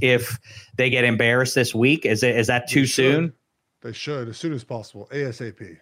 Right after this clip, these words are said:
Speaker 2: And Greg Williams, too. The defense has been terrible, too.
Speaker 1: Mm-hmm. I agree.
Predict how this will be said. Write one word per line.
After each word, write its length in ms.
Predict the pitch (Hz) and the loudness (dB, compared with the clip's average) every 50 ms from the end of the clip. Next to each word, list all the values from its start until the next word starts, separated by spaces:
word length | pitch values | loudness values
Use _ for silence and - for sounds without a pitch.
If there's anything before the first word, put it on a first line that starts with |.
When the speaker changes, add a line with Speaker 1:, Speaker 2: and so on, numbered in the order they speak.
| _ - | _ -6
Speaker 2:
And 200 | 170 208 220 165 | -4 -4 -2 0
Greg 160 | 156 160 143 | 0 0 0
Williams, 320 | 135 147 147 143 127 110 - | 0 -2 -2 -2 -4 -6 -8
too. 120 | - 170 | -8 -8
The 60 | 123 | -8
defense 300 | 104 170 214 208 226 165 | -8 -10 -10 -10 -10 -12
has 60 | - | -12
been 100 | - 147 | -14 -16
terrible, 340 | 127 - 175 180 180 175 185 | -10 -8 -6 -6 -6 -8 -10
too. 300 | 175 - 226 202 123 92 - _ _ _ _ | -8 -6 -6 -6 -6 -8 -14 _ _ _ _
Speaker 1:
Mm-hmm. 300 | - 110 113 123 127 147 160 - _ _ - - - - | -2 0 2 2 2 0 -2 -6 _ _ -20 -8 -4 0
I 120 | 104 117 | 2 2
agree. 340 | 131 131 131 147 170 156 | 2 2 2 2 2 0